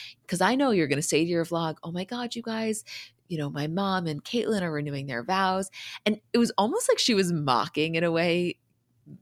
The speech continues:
Kim's relationship with her social media, which is so funny because I still don't think at this time they fully understood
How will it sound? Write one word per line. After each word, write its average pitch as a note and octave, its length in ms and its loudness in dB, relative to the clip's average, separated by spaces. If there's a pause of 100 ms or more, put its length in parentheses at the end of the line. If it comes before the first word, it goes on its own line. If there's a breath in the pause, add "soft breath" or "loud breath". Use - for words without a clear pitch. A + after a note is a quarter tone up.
(180)
Kim's D3+ 480 2
relationship D3+ 560 2
with E3+ 100 -4
her E3 140 0
social C#3+ 380 -2
media, C#3 440 4 (320 loud breath)
which G#3 160 0
is A3+ 160 4
so G3+ 200 4
funny D3 320 2
because E3+ 220 0
I F#3 160 4
still G#3+ 400 2
don't A#3+ 220 2
think D3+ 180 -2
at D#3 80 -2
this C#3 160 -2
time C3+ 280 0
they C#3+ 100 2
fully D3 400 0
understood C3+ 760 0